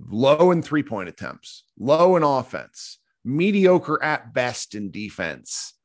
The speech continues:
Um, he had one outlier year that the league then finished. It was the, the first year with the Bucks where he was blitzing. Like, they blitzed all the time.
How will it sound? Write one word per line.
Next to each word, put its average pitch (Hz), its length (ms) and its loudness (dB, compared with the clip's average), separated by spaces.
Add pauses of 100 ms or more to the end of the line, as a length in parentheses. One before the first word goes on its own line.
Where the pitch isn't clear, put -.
(280)
Um, 107 240 -2
he 120 60 -2
had 117 100 -2
one 131 320 -2
outlier 123 560 0
year 117 340 -4
that 98 180 -14
the 92 80 -10
league 101 360 -10
then 98 160 -8
finished. 98 440 -6
It 87 60 -8
was 92 160 -12 (180)
the, 101 260 -12
the 92 140 -16
first - 340 -8
year 107 100 -4
with 95 100 -10
the 87 60 -16
Bucks 107 380 -4
where 98 140 -8
he 95 80 -10
was 82 140 -10
blitzing. 78 600 -10 (120)
Like, 87 200 -12
they 92 100 -6
blitzed - 440 -8
all 101 120 -2
the 80 80 -16
time. 78 360 -8